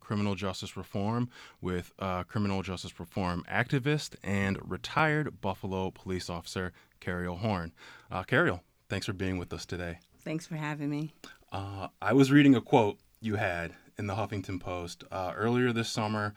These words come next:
Speaker 1: uh, just a few weeks after five fourteen, uh, in regards to violence against Black people and other people of color. Uh, you proposed putting yourself in charge of police policy, uh,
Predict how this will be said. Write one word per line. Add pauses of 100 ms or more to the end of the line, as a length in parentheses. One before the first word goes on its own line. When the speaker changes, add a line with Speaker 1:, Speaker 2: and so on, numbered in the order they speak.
(240)
Speaker 1:
uh,
just
a
few
weeks
after
five
fourteen, (480)
uh,
in
regards
to
violence
against
Black
people
and
other
people
of
color. (360)
Uh,
you
proposed
putting
yourself
in
charge
of
police (120)
policy, (360)
uh,